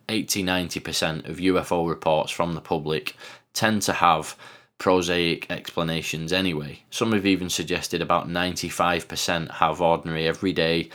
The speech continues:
prosaic explanations. And if you look at what organisations like mufon say, this is a consistent pattern amongst reports that they receive over the years and years that they've been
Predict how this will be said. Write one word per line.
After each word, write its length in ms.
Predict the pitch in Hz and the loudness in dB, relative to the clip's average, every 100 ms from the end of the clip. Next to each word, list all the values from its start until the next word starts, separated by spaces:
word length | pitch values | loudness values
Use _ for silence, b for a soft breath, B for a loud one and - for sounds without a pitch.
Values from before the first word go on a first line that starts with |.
| B B - | B B -6
prosaic 460 | 90 87 85 76 | -2 2 2 0
explanations. 880 | 90 - 85 110 131 - 57 50 - B B B B B | -4 -4 -2 0 0 -2 -6 -10 -12 B B B B B
And 180 | - 120 - | -4 -2 0
if 220 | 127 131 | 0 2
you 120 | 160 | 4
look 260 | 135 127 107 | 4 2 2
at 140 | - - - | 2 -2 -14
what 420 | 98 104 113 - - | 4 8 8 6 4
organisations 880 | 101 95 95 90 95 95 90 85 | 4 4 0 2 4 4 2 0
like 220 | 85 92 82 | 2 2 0
mufon 600 | 87 110 - 73 71 69 | 0 0 2 0 2 0
say, 500 | - 95 65 73 - B B B _ _ _ _ | 4 4 4 -2 -14 B B B _ _ _ _
this 460 | 98 127 127 - - | 4 4 6 2 0
is 320 | 101 98 92 - | 2 2 2 -4
a 80 | - | -4
consistent 720 | 95 87 - - - 73 - | -2 0 0 0 0 0 0
pattern 360 | 98 - 87 | 0 2 0
amongst 460 | 85 82 85 - - | 0 -2 -2 -6 -6
reports 460 | 82 92 90 - | 2 6 6 4
that 120 | - 76 | -4 0
they 180 | 90 | 2
receive 600 | 82 80 - 87 69 - - _ _ _ _ _ _ - - - | 2 0 0 0 -2 -8 -14 _ _ _ _ _ _ -14 -10 2
over 200 | 101 95 | 4 4
the 100 | 90 | 2
years 360 | 87 98 95 90 | 4 6 6 4
and 100 | 85 | -2
years 380 | 80 76 - B B | -6 -6 -8 B B
that 140 | - 73 | -8 -4
they've 240 | 90 78 | -4 -4
been 260 | 80 80 | -6 -6